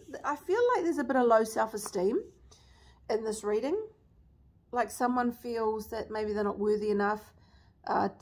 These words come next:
to give something a go because they probably wouldn't be good at it. But you really should just give it a go.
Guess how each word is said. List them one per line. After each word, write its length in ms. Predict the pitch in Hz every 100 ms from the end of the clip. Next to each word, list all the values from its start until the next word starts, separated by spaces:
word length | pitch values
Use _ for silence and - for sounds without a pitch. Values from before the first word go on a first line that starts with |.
| - -
to 100 | 220
give 260 | - 220
something 400 | 202 233 - 196
a 60 | 202
go 320 | 180 202 208
because 320 | 208 208 208
they 100 | 202
probably 320 | 196 220 202 208
wouldn't 240 | 196 196
be 120 | 202
good 260 | 196 202 196
at 120 | 196
it. 160 | 240 -
But 180 | 302 -
you 140 | 226
really 340 | 196 240 269 202
should 460 | - 226 196 190 - - - - - - - - - - -
just 380 | 233 226 - - - - -
give 180 | 240
it 80 | 240
a 40 | 208
go. 520 | 202 240 254 185